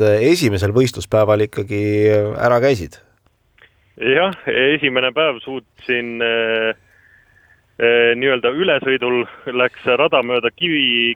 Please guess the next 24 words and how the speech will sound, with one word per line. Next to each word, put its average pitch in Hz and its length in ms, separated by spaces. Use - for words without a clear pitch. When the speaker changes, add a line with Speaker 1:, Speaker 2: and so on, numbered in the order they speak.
Speaker 2:
kivist 160 480
ja 117 160
jõe 147 320
põhja 107 460
kuiva 104 440
ja, 101 220
ja 101 160
suutsin 123 440
lihtsalt 123 400
jalakäijast 117 1080
veel 127 280
aeglasemal 113 640
kiirusel 110 720
lihtsalt 135 580
ümber 139 380
kukkuda 123 460
<laughs> - 540
ja 113 140
radika 131 420
endal 113 220
täiesti 120 400
kõveraks 120 480
kukkuda 107 480
ja 104 180